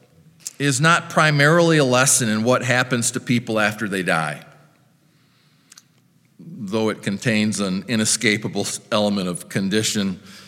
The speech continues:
of caution regarding ways that many, that money obscures our vision of both this world and the, and what God gives us in life. Okay, so I need glasses.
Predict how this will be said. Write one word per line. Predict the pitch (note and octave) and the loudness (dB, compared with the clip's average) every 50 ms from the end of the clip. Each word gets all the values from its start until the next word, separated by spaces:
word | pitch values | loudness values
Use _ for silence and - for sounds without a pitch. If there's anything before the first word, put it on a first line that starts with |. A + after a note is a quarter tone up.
| - - _ _ _ _ _ _ - | -20 -20 _ _ _ _ _ _ -10
of | - G#2 G2 F#2+ - | -6 -4 -4 -2 0
caution | - - B2 B2 B2 B2 - G#2+ F#2+ F#2+ | 4 4 4 6 4 4 2 2 0 0
regarding | G2 F#2 G2 A2 G#2+ G#2+ G#2 G2+ G2+ F#2+ G2 | -2 0 2 4 4 6 4 2 0 0 2
ways | G#2 G#2 G#2 G#2 G#2+ G2+ | 2 2 4 2 2 0
that | G#2 G#2+ F#2 G2+ | 0 -2 -2 0
many, | G#2 G#2+ G#2 G#2 G#2 G#2 | 0 2 2 2 2 0
that | G2 - G2+ A2+ A2+ A#2 | -2 -4 -4 -4 -4 -2
money | G#2+ A2 A2+ A#2 A#2 A2 G2 | -2 0 0 0 0 0 -2
obscures | F2+ D2 - - - - A2+ G#2+ G2 F#2 F#2 F#2+ F2 F#2+ | -2 -4 -6 -8 -6 -4 -4 -2 -2 0 -2 -2 -2 -2
our | G2+ G2+ F#2+ | -4 -4 -4
vision | F2+ F2 G2+ G2+ F#2+ F#2+ F#2+ F2 | -2 -2 -2 -2 -2 -2 -4 -4
of | E2+ E2+ D#2 - - E2 F#2 D#2+ | -4 -4 -6 -10 -14 -16 -10 -6
both | G2 F#2+ F#2+ F#2 - | -4 -4 -4 -4 -2
this | G#2 G2+ F#2+ - - | -2 -2 -2 -2 -2
world | F#2+ F#2+ F#2+ F#2 F2+ F2+ E2 | -2 -2 -2 -2 -2 -2 -4
and | F2 F2 E2+ E2+ | -4 -4 -4 -4
the, | F2 E2+ D#2+ F#2 - - G2 | -4 -6 -6 -8 -8 -8 -6
and | F#2 F2 E2+ E2+ E2 D#2+ | -6 -4 -4 -4 -4 -4
what | F2+ F2+ - D#2 | -6 -8 -6 -4
God | F#2+ E2+ E2+ D#2+ C#2 | -4 -4 -4 -4 -6
gives | D#2+ F2 E2 D2 E2+ | -8 -8 -8 -6 -8
us | D#2 - - E2 | -8 -8 -8 -6
in | D#2+ | -6
life. | D#2+ D#2+ D#2+ D2+ D2 - - F2 | -6 -6 -8 -8 -10 -12 -14 -16
Okay, | F2 - - E2 D2+ D2 C#2+ | -16 -14 -12 -10 -10 -10 -10
so | - - E2 D#2 | -12 -10 -10 -8
I | D#2 D2+ | -8 -6
need | E2 E2 D#2+ D2 - | -6 -8 -8 -10 -10
glasses. | - E2 D#2 D2+ D2 - - D2+ C#2+ - - - | -8 -8 -6 -6 -6 -8 -10 -12 -14 -14 -14 -16